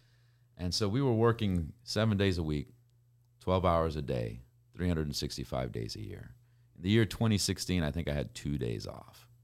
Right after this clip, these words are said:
You know, it was, it, that was the job, you know, and, and we've all had, well, moments in our life where we have that job. And I remember it was midweek.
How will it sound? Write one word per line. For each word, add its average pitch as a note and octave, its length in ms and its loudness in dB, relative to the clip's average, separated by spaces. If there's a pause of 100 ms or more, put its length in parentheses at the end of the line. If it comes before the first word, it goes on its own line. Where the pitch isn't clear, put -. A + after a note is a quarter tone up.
You E2+ 120 -2
know, F2+ 200 4
it F#2 60 4
was, G#2 240 2
it, B2 260 2
that F3 140 6
was G3 140 4
the G3+ 80 2
job, E3+ 380 4
you A2+ 140 0
know, A#2 160 4
and, A2 280 0
and B2 160 0
we've C#3 160 2
all C#3+ 220 8
had, A2+ 400 2 (720)
well, D#2+ 280 -2 (680)
moments G2+ 420 4
in F2 80 0
our C#2+ 120 -2
life C2+ 220 -6
where C#2 100 -6
we C2+ 120 -4
have B1+ 320 -2 (120)
that A1+ 240 -8
job. - 320 -14 (1700)
And - 80 -8
I G#2+ 40 2
remember A#2+ 260 6
it G2 40 6
was E2 160 2
midweek. D#2 420 2